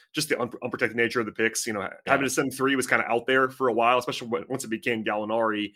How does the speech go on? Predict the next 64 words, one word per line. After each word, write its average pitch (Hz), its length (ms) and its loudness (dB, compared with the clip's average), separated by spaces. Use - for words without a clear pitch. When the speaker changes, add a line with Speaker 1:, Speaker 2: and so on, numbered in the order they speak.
Speaker 1:
Uh, 107 140 0
Speaker 2:
Yeah. 98 220 0
Speaker 1:
it 120 40 -2
was 117 160 -4
always 120 180 4
gonna 127 120 0
be 131 80 4
three 135 160 2
picks, 139 420 0
I 131 60 0
think, 147 340 -2
but 117 180 0
three 143 240 0
unprotected 127 500 0
picks, - 400 0
uh, 117 40 2
and, 110 140 -4
and 131 120 -4
when 123 120 -2
you, 123 80 -4
when 123 100 -2
you 120 60 -2
include 123 240 -2
the 117 60 -6
swap 113 360 0
and 110 100 0
another 113 220 0
one 110 140 0
that's 107 100 -10
protected, 110 380 -4
it's 156 100 -2
just, 202 260 -4
it's 131 160 -2
a - 40 0
lot 120 180 2
of, 147 140 0
it's 113 100 -8
a 135 60 0
lot 135 180 0
to 165 80 -10
pay. 98 280 0
But 107 220 -6
listen, 143 300 -4
Speaker 2:
It 101 40 -2
Speaker 1:
they 101 80 -2
Speaker 2:
really 107 100 -2
Speaker 1:
were, 110 120 0
Speaker 2:
is, - 120 -6
yeah. 92 80 -12
Speaker 1:
uh, 113 180 0
I 110 60 -6
think - 140 -2
the 123 60 -4
Spurs 123 300 0
did 127 100 -2
a 110 40 -8
good 123 160 2
job 120 300 4
of 110 120 -6
extracting 113 500 -2
value 131 400 2
from 147 140 0
the 143 80 -2
Hawks. 185 380 0